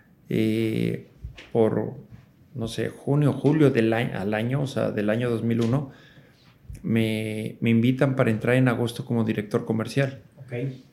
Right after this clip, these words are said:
Speaker 1: Eh, cuando me invitan de director comercial, yo, a mí me gusta entrarle, a mí me gustan los retos, no soy de, así como ya platicaremos el reto de Mérida, cómo fue lo de Mérida, eh, a mí no me da miedo, ¿no? Y dije, "Va, le entro".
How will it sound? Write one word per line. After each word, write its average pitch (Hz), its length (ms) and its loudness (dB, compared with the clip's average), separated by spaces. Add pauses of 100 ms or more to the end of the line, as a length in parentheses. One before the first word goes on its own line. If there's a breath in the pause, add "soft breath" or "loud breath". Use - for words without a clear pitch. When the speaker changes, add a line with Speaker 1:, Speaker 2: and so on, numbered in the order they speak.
(160)
Speaker 1:
Eh, 64 500 -2 (240)
cuando 127 200 0
me 127 60 2
invitan 135 380 4
de 143 100 2
director 131 440 2
comercial, 135 640 0 (420)
yo, 151 680 -2 (120)
a 120 100 -4
mí 139 100 2
me 156 120 2
gusta 143 260 0
entrarle, 110 540 -2
a 120 60 -4
mí 123 60 2
me 131 60 6
gustan 131 280 4
los 110 120 2
retos, - 460 -4
no 113 160 -2
soy 113 260 -4
de, 107 300 -6 (440 soft breath)
así - 260 -2
como 127 220 -2
ya 117 180 0
platicaremos 127 640 2
el 117 100 0
reto 123 220 2
de 123 60 4
Mérida, 123 400 2
cómo 131 220 4
fue 127 120 0
lo 127 80 4
de 123 60 2
Mérida, 120 380 0 (580 loud breath)
eh, 60 400 -2
a - 40 0
mí 123 120 4
no 143 80 4
me 143 80 4
da 135 80 4
miedo, 131 320 4
¿no? 139 180 -2 (240)
Y 127 100 4
dije, 127 280 2
"Va, 139 180 0
le 175 140 4
entro". 180 260 2